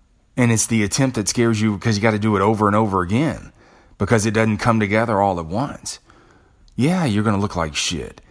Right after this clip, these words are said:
It'll come out like shit. And you'll be the talk of the circles. See, attempting exposes you.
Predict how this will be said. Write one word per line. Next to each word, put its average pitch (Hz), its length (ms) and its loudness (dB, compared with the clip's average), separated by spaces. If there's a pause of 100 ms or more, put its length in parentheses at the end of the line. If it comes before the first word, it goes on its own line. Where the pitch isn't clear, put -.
(180)
It'll 127 160 -2
come 120 200 0
out 135 180 -2
like 85 200 -4
shit. - 380 -6 (500)
And 104 160 0
you'll 127 100 4
be 127 160 0
the 104 120 0
talk 135 360 0
of 127 100 -2
the 127 100 0
circles. 101 640 -2 (880)
See, 160 220 2
attempting 143 420 2
exposes 120 720 0
you. 65 220 -14